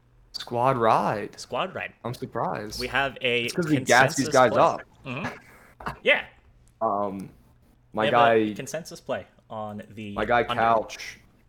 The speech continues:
Speaker 1: I, I don't know if Dane Dunning strikeouts is the right play today. Maybe it is, but the Nats really just don't strike out. That's, like, their best feature, is that they <laughs> don't strike out. They're, like, the second best team in baseball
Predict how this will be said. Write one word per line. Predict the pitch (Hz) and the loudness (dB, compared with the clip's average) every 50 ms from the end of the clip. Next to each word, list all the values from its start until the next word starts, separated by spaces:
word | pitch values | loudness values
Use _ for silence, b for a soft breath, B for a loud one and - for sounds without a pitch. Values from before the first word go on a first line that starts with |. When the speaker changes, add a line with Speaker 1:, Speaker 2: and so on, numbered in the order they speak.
| _ _ _ _ _ _ _ | _ _ _ _ _ _ _
Speaker 1:
I, | 104 107 113 - - - 110 | -2 -2 -2 -2 -2 -2 -2
I | |
don't | 120 135 135 | -2 -2 -2
know | 127 123 123 123 127 | 0 0 0 2 2
if | 120 110 - - | 0 -2 -2 -4
Dane | - 110 110 110 | -4 -4 -2 -2
Dunning | 101 95 98 104 110 110 107 107 | -2 -2 -2 0 -2 -2 -2 -4
strikeouts | - - - 95 95 101 117 113 113 113 - | -4 -4 -4 -2 -2 0 0 0 0 0 -2
is | 113 107 | -6 -4
the | 120 | 0
right | 117 120 120 113 - | 2 4 4 2 2
play | - 123 123 120 117 | 0 0 0 0 0
today. | - 135 127 127 127 127 127 | -2 0 0 2 2 2 0
Maybe | 110 101 101 107 110 120 120 | -2 -4 -4 -4 -2 -2 -2
it | 117 123 | 0 0
is, | 120 123 127 131 123 - - - - - | 0 0 -2 -4 -4 -8 -14 -16 -14 -8
but | - 110 104 101 87 - - - _ _ _ _ _ _ _ _ _ _ _ | -4 -4 -2 -2 -4 -6 -10 -16 _ _ _ _ _ _ _ _ _ _ _
the | - 113 110 | -2 -2 -2
Nats | 107 101 113 127 147 143 131 - - | 0 0 2 4 4 2 2 -2 0
really | 117 113 110 101 | 2 4 4 4
just | 85 - 104 - | 2 -2 -8 -6
don't | - 98 92 - | -4 -4 -4 -6
strike | - - - 55 - 69 | -8 -10 -10 -10 -8 -10
out. | 67 69 65 - - - | -10 -10 -10 -12 -14 -16
That's, | 98 107 - 117 | -14 -4 -2 0
like, | 107 - | 0 0
their | - 101 | 0 -4
best | 95 - - 101 95 - - | -4 -2 -4 -4 -4 -6 -10
feature, | - 90 - - - - - _ _ _ - | -12 -12 -12 -12 -14 -14 -16 _ _ _ -12
is | - 107 107 | -8 -6 -4
that | 113 95 | -4 -2
they | 98 107 | 0 2
<laughs> | 107 120 | 4 6
don't | 190 165 139 | 4 4 4
strike | - - 110 101 - - | 2 2 2 2 0 -4
out. | 76 65 - - - - - - - | -10 -12 -14 -16 -18 -20 -20 -6 -2
They're, | 104 107 | 2 4
like, | 107 107 104 101 - - - | 4 4 4 2 -2 -8 -8
the | 90 107 | -8 -2
second | - - 120 117 120 110 | 2 4 4 4 4 2
best | 110 107 - - | 2 2 2 0
team | 117 107 | -4 -4
in | 104 | -2
baseball | 101 104 104 101 - - 101 101 101 98 - B | 0 0 0 0 0 2 2 2 2 2 -2 B